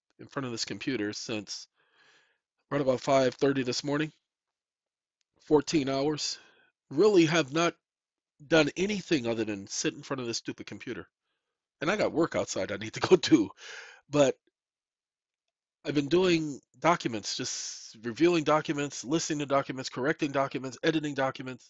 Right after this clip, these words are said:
That's what I've been doing all day. All day. Because the people for the car loans, now tomorrow I get to work on the student loans, but your documents have to say specific things.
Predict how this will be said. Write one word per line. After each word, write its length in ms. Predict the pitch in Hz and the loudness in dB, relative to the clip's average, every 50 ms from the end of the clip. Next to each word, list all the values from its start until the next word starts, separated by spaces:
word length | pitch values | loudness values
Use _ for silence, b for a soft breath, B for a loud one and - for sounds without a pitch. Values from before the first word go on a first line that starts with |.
| 117 117 | _ 0
That's 280 | 127 143 156 147 - | 2 2 2 2 -2
what 100 | - 147 | -4 -4
I've 80 | 143 127 | -4 -4
been 100 | 127 123 | -4 -4
doing 240 | 123 127 123 113 101 | -4 -4 -4 -4 -4
all 140 | 95 92 87 | -6 -8 -8
day. 180 | 80 69 69 _ _ _ _ _ _ _ _ _ _ _ | -10 -12 -14 _ _ _ _ _ _ _ _ _ _ _
All 240 | - 151 160 160 160 | 8 10 10 10 10
day. 460 | 135 156 160 165 156 135 110 - - _ _ _ _ _ _ _ _ _ _ _ _ _ _ _ _ _ _ _ _ _ _ _ _ _ _ _ _ _ _ _ _ | 8 6 6 8 8 6 6 4 0 _ _ _ _ _ _ _ _ _ _ _ _ _ _ _ _ _ _ _ _ _ _ _ _ _ _ _ _ _ _ _ _
Because 540 | 120 - - 139 139 135 120 - - - - b b b b b b b b b b b b b b b _ | -10 -4 -2 -2 -2 -2 -4 -8 -12 -14 -16 b b b b b b b b b b b b b b b _
the 100 | - 139 | -4 -2
people 240 | - 180 175 - 165 | -2 -2 -2 -4 -4
for 140 | - - 151 | -2 -2 -2
the 80 | 135 123 | -2 0
car 220 | - 165 160 156 | 2 4 4 4
loans, 360 | 143 127 113 101 104 - - | 4 2 -2 -4 -6 -8 -6
now 160 | - 120 123 123 | -2 -2 -2 -2
tomorrow 480 | - - 127 123 139 147 151 147 139 | -4 -4 -2 0 2 2 2 2 2
I 60 | 135 | 0
get 160 | 131 139 135 - | 0 -2 -2 -2
to 60 | 127 | -2
work 220 | 117 127 131 - | -2 -2 -2 -2
on 240 | 139 131 127 123 123 | -2 -2 -2 -4 -6
the 260 | 123 120 117 117 117 107 | -6 -8 -8 -8 -10 -12
student 340 | - - 190 180 151 107 | -8 -6 -6 -6 -6 -6
loans, 440 | 101 95 92 92 95 - - - _ _ _ | -8 -8 -10 -10 -14 -20 -20 -20 _ _ _
but 120 | - 127 - _ | -8 -8 -8 _
your 180 | - 147 156 147 | -2 0 2 4
documents 440 | 147 160 160 - 165 147 147 139 - | 4 2 2 0 -2 -4 -4 -2 0
have 160 | 160 147 - | 0 0 0
to 120 | - 143 | -2 -4
say 200 | - - 160 147 | -2 0 0 0
specific 540 | 135 - - - - - - 170 - 139 - | 0 0 -2 -2 0 0 0 -2 -2 -4 -4
things. 480 | - 165 160 117 85 - - - - - | -2 -2 -2 -4 -6 -10 -18 -20 -20 -20